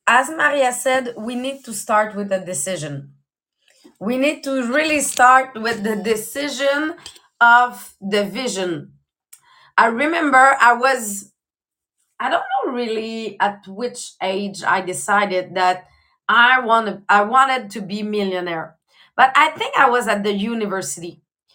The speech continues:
I was traveling. I was in Europe because I spent eight months in Europe when I was at the university. And, um, I met some people that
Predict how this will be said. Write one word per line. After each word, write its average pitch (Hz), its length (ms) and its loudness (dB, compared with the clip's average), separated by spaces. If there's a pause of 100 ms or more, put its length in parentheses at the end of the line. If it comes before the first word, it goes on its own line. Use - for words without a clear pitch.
(340)
I 208 120 6
was 247 280 0
traveling. 311 500 0
I 269 100 8
was 247 200 0
in 240 120 -6
Europe 233 560 2
because 220 280 -6
I 202 140 2
spent 214 480 -4 (100)
eight 226 240 -2
months 226 420 2
in 208 140 -4
Europe 208 580 2
when 196 280 0
I 196 80 2
was 196 400 -2
at 185 220 2
the 185 100 -8
university. 233 1000 -10 (680)
And, 247 600 4 (140)
um, 226 840 0 (100)
I 226 200 0
met 240 300 0
some 208 320 -2
people 311 600 0
that 226 280 0